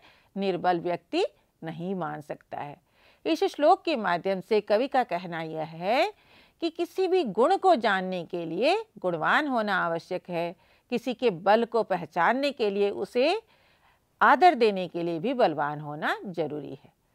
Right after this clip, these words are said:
तो बच्चों, मुझे लगता है आपको यह श्लोक समझ में आ गया होगा।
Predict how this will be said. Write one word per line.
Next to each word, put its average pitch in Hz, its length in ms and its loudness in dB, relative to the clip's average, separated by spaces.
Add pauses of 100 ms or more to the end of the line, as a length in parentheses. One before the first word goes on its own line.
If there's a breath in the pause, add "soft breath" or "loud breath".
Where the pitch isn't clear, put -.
(280)
तो 170 60 -10
बच्चों, 302 420 0
मुझे 196 260 -2
लगता 175 320 2
है 311 180 6
आपको 226 260 6
यह 196 140 2
श्लोक 202 280 -2
समझ 202 280 -4
में 247 140 0
आ 233 160 4
गया 254 200 8
होगा। 262 400 2